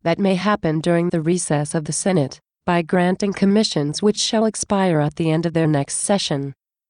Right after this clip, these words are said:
Section three. He shall from time to time give to the Congress information of the state of the Union, and recommend to their consideration such measures as he shall judge necessary and expedient. He may,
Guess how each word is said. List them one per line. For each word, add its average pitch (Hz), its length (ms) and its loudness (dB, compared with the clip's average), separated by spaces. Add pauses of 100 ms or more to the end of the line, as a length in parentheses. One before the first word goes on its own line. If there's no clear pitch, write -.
(160)
Section 147 640 -2 (540)
three. 156 500 0 (460)
He 208 120 0
shall 202 220 2
from 190 280 -2
time 180 360 0
to - 140 -6
time 160 320 -2
give 170 200 -2
to 180 100 -4
the 170 80 -2
Congress 190 540 0
information 175 640 -2
of 165 120 -4
the 170 80 0
state 151 340 -2
of 170 100 -4
the 190 100 -2
Union, 175 460 2 (220)
and 175 140 0
recommend 170 580 0
to 196 80 -4
their 165 160 0
consideration 180 800 0
such - 320 -4
measures 165 440 0
as 170 260 -2
he 208 80 0
shall 170 260 0
judge 165 420 0
necessary 160 720 -2
and 156 140 0
expedient. 151 720 -2 (480)
He - 160 0
may, 165 220 2